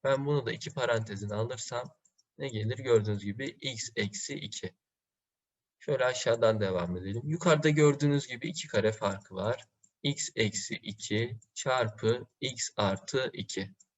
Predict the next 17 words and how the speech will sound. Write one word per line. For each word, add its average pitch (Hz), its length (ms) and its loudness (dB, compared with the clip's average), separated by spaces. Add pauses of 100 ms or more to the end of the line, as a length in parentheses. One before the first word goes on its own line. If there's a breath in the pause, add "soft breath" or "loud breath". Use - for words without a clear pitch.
(920)
Bu 156 200 0
ifadeyi 143 540 4
neye 131 240 2
bölüyorum 107 440 4
peki? 147 580 2 (200)
Bu 175 140 8
aşağıyı 147 500 4
payda 143 360 6
kısmında 127 460 0
x - 240 0
eksi 131 260 -4
iki 139 160 -12
parantezine 127 600 2
alırsam 123 420 0
arkadaşlar 117 760 2 (1400)
x 156 300 4
kare 117 420 4